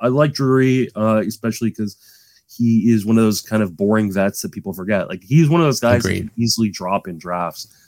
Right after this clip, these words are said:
Speaker 1: uh, because people are going for flasher options, especially if you play in deeper formats. Like, you just want a guy you can pencil in for twenty-five homers and, you know, decent batting average. And I think you can do that with Drury.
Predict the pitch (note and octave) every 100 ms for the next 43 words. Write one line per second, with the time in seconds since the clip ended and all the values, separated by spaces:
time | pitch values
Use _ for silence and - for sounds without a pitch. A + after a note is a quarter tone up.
0 | _ - F2+ F2 F#2 F2 - G2+ F#2+ F2+
1 | F#2 F2+ - F2 F2 - F2 F#2 - -
2 | E2 D2+ E2+ - F#3+ - F2 - F#2+ -
3 | F2+ F2 F2+ F2+ E2+ F#2 - F2 D#3 C#3+
4 | F#2+ F2 - F#2 E2 _ _ _ G#2 G2+
5 | G#2 G2+ F#2 E2+ F2 D#2+ - - G2 -
6 | F2+ F2+ - D#2+ F2 E2 F2 E2+ E2+ F#2+
7 | F#2 F#2 F2+ E2 E2+ E2+ D#2 F#2+ F2 E2
8 | E2 E2 F2 F2+ E2 D#2+ E2+ - F2 D#2+
9 | E2 - F2+ F#2 G2+ D#2+ - D#2 D#2